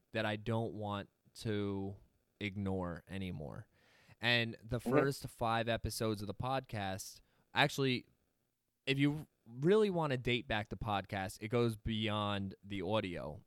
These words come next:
Speaker 1: because we started doing the Facebook Live every single week since, what, September, October timeframe, Danielle? So ever s-, you know, we were doing it weekly,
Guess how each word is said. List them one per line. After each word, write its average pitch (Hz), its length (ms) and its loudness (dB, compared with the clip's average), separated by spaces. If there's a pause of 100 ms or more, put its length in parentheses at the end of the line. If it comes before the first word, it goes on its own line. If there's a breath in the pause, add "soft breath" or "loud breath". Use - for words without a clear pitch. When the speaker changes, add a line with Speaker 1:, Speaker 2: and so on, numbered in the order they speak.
(160)
Speaker 1:
because 107 300 -4
we 110 100 -4
started 139 360 0
doing 117 160 -4
the 104 80 -6
Facebook 104 480 -6
Live 120 400 -2
every 104 260 -6
single 101 440 -4
week 117 480 -4 (100)
since, 101 640 -6
what, 85 240 -10 (360)
September, 127 880 -2 (300)
October 117 560 -4
timeframe, 127 500 -4
Danielle? 147 360 -2 (680 loud breath)
So 123 480 4 (920)
ever 156 220 4
s-, 147 120 -2 (140)
you 131 100 -2
know, 120 120 0
we 123 200 0
were 143 120 2
doing 135 260 -2
it 104 200 -2
weekly, 113 680 -4